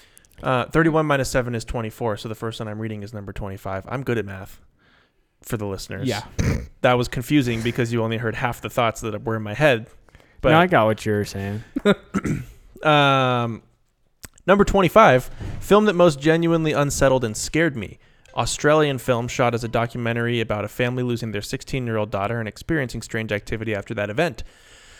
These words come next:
Speaker 1: The family, as well as the viewers, unravel the mystery of who the girl really was. Number twenty-six, most kung fu in a film. Number twenty-seven,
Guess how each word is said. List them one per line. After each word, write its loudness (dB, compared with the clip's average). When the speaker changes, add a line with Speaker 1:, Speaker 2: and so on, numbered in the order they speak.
Speaker 1:
The 0
family, 2
as 2
well 6
as 2
the 0
viewers, 2
unravel 0
the -2
mystery -2
of -6
who -6
the -4
girl 0
really -2
was. 0
Number 2
twenty-six, -4
most 0
kung -2
fu 2
in 0
a -2
film. -2
Number 2
twenty-seven, 2